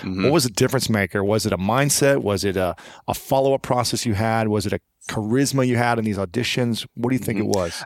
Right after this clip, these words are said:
Speaker 1: Honestly, I think, I think it was, it was made up of two things. I think it was A, uh, my absolute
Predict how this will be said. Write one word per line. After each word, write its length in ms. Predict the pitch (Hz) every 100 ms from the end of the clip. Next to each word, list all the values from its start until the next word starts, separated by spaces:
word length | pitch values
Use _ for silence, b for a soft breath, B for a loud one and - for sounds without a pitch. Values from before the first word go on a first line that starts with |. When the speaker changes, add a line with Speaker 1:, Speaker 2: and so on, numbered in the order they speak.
| -
Speaker 1:
Honestly, 440 | 120 127 - 110
I 100 | 107
think, 240 | 98 110 101
I 220 | 101 95
think 140 | 107
it 40 | 95
was, 180 | 92
it 140 | 92 98
was 300 | 90 98 92
made 180 | 95 92
up 100 | -
of 80 | -
two 180 | 95
things. 280 | 92 95 95
I 60 | 95
think 240 | - 95
it 160 | 98 -
was 380 | 92 90 90 - -
A, 440 | 98 104 110 117 117 -
uh, 460 | 95 92 92 90 -
my 300 | 92 90 87 - _
absolute 640 | 101 101 - 101 92 98